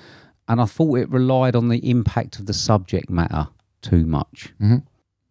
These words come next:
Speaker 1: It's like a pair of brown trousers I've got. It's perfectly wearable in the right situation, but it's never gonna set the world alight.
Speaker 2: Yeah.
Speaker 1: Um, and I'm surprised that it won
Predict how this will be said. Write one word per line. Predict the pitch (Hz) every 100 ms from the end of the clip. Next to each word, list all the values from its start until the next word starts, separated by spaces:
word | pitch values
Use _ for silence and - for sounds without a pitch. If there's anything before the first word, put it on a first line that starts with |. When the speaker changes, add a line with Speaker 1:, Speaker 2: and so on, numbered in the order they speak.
| -
Speaker 1:
It's | 113
like | 165 143
a |
pair | - 139 135
of | 104
brown | 127 117 101
trousers | 110 92 80 78
I've | 78 -
got. | 71 67 _ _
It's | -
perfectly | - 139 - 104
wearable | 98 90 80 73 80 90 - _ _
in | 95
the | 95
right | 95 90 -
situation, | - 76 90 82 78 - 78
but | 85
it's | 92 101
never | 85 85
gonna | 87 80
set | - -
the | 82
world | 82 78 71
alight. | 67 67 67 - _ _ 113
Speaker 2:
Yeah. | 101 - -
Speaker 1:
Um, | 90 92 95 -
and | 110 120
I'm | 131 160
surprised | - 151 151 147 135
that | 123
it |
won | 127 143 82